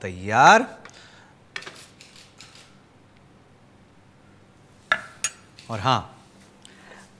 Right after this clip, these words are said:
अगर आप चाहें तो थोड़ा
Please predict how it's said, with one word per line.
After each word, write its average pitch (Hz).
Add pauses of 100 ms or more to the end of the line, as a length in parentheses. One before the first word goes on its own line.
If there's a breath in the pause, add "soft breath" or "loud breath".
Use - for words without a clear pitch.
अगर 143
आप 156
चाहें 160 (840 soft breath)
तो 160 (340)
थोड़ा 143